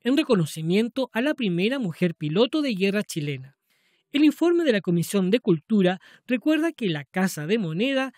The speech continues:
dio a conocer los resultados de la votación para elegir a la mujer que será rostro del billete conmemorativo de la campaña Mujeres Valiosas, resultado que favoreció a la reconocida piloto de la Fuerza Aérea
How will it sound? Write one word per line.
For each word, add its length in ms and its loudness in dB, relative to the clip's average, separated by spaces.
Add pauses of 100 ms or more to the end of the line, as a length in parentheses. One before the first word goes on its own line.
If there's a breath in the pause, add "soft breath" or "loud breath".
(200 soft breath)
dio 180 2
a 40 0
conocer 520 0
los 200 0
resultados 640 -2
de 100 0
la 80 0
votación 560 -2
para 220 0
elegir 460 -4
a 100 -2
la 100 0
mujer 380 0
que 100 -8
será 280 -6
rostro 440 2
del 160 0
billete 500 -2
conmemorativo 960 2 (280 soft breath)
de 140 0
la 100 0
campaña 680 0
Mujeres 480 2
Valiosas, 600 0 (280 soft breath)
resultado 640 2
que 100 -4
favoreció 760 0
a 60 0
la 120 4
reconocida 640 0
piloto 440 0
de 80 0
la 120 -6
Fuerza 400 -2
Aérea 440 -2